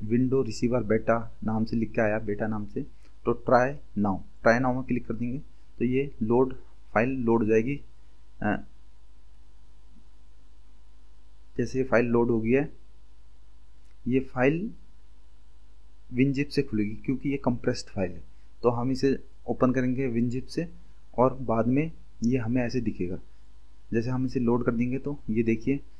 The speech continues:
मिरर ओपी मेरे उसमें load हो गया है। और जो दूसरा software हमने अपने mobile में load करना है, वो मैं आपको बताता हूँ।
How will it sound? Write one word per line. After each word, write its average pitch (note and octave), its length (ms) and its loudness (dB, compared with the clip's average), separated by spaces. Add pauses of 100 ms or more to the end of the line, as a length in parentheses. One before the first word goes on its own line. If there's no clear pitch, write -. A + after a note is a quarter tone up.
(280)
मिरर A#2 220 6
ओपी B2 300 4
मेरे A#2+ 220 4
उसमें A#2+ 200 0
load A2+ 200 4
हो A2+ 80 4
गया A#2+ 160 0
है। D3+ 120 -4 (1400)
और C3 140 6
जो C3+ 120 0
दूसरा B2+ 580 2 (160)
software C#3+ 420 4
हमने C#3 160 2
अपने C#3 200 2
mobile B2 340 4
में C#3+ 120 4
load C3 180 2
करना C3 240 2
है, D3 100 0 (640)
वो B2 80 2
मैं C3 140 2
आपको A#2+ 240 0
बताता A2+ 360 4
हूँ। D#3 140 2